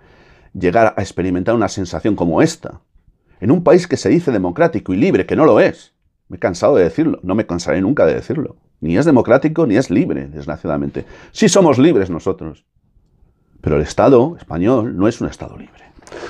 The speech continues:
Concluyo diciéndoos que esto que, esta medida adoptada por el magistrado de la Audiencia Nacional no es la primera vez que se adopta en el mundo. España se suma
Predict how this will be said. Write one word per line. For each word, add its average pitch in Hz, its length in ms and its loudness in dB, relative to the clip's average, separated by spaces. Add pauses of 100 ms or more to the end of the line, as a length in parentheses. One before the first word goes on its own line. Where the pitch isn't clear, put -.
(100)
Concluyo 226 420 6
diciéndoos 180 560 0
que - 80 -8
esto 156 240 -8
que, 113 380 2
esta 104 200 -6
medida 120 600 2 (260)
adoptada 101 640 2
por 85 200 -6
el 85 120 -6
magistrado 95 400 0
de 101 60 2
la 90 60 4
Audiencia 107 280 -2
Nacional 107 520 0 (760)
no 120 80 0
es 139 60 0
la 147 100 4
primera 113 240 4
vez 120 140 4
que 101 100 -10
se - 80 -8
adopta 85 240 -2
en 80 60 -6
el 78 80 -6
mundo. 73 340 -12 (840)
España 185 400 4
se 117 140 2
suma 151 420 4